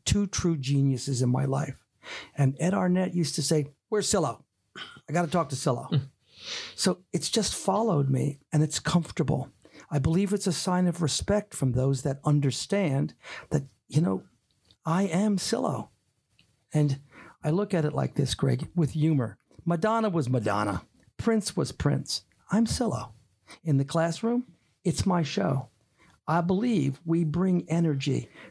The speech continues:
Speaker 1: to our classrooms. And I say to Neely all the time and to you, the university environment should be an amusement park of learning.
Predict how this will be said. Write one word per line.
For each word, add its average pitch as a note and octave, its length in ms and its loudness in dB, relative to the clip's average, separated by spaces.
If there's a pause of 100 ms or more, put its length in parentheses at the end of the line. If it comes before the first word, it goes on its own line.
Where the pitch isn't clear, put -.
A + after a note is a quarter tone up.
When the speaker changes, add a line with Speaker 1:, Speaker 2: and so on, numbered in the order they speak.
Speaker 1:
to D3 160 2
our C#3 120 2
classrooms. C#3 760 0 (320)
And C#3+ 80 2
I D3 100 2
say F3 460 0 (560)
to C#3 100 0
Neely D#3+ 340 2
all E3+ 160 0
the E3 80 0
time D#3 420 0
and F3 200 2
to F3 80 2
you, E3+ 380 0 (380)
the C#3+ 100 0
university E3 840 2
environment C3 680 2 (180)
should - 260 -2
be D#3+ 180 2
an D3+ 60 2
amusement F#3+ 540 0
park F#3+ 260 -2
of F3 120 -4
learning. E3+ 480 0